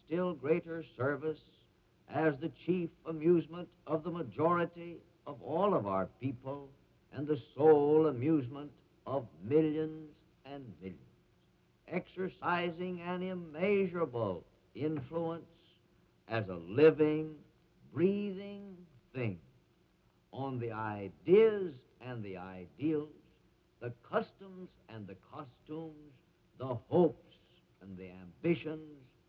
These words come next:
of countless men, women, and children. In the presentation of these pictures, music plays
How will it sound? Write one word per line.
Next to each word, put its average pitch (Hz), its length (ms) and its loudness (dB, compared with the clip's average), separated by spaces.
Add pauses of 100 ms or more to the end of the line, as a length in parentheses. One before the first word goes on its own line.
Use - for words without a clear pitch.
(180)
of 123 200 -4 (240)
countless 143 600 -2 (600)
men, 143 560 -4 (600)
women, 131 460 -4 (460)
and 104 180 -10
children. 87 460 -16 (3000)
In 190 100 0
the 208 80 2
presentation 190 960 0
of 156 140 -8
these 165 180 -6 (160)
pictures, - 480 -14 (640)
music 170 480 4 (460)
plays 156 400 4